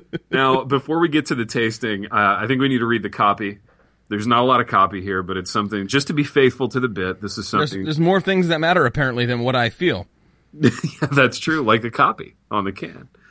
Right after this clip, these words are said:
Speaker 2: Um, it says this, "What kind of company doesn't make claims or pro-, <laughs> what kind of company doesn't make claims or promises about its products?"
Speaker 1: Ah.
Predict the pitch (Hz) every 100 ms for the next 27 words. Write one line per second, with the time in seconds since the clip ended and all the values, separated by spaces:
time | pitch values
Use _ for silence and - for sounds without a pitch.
0 | - _ _ 104 107 107 104 101 85 _
1 | _ _ _ _ _ 123 110 156 123 131
2 | 117 127 151 - 196 185 - 175 160 120
3 | 104 120 123 139 135 123 - 135 131 139
4 | 123 220 - - - 139 117 - - -
5 | - 147 151 202 190 160 143 139 120 127
6 | 151 135 127 - 127 135 131 104 131 120
7 | 127 123 101 95 101 98 - 120 107 98
8 | 82 - 110 101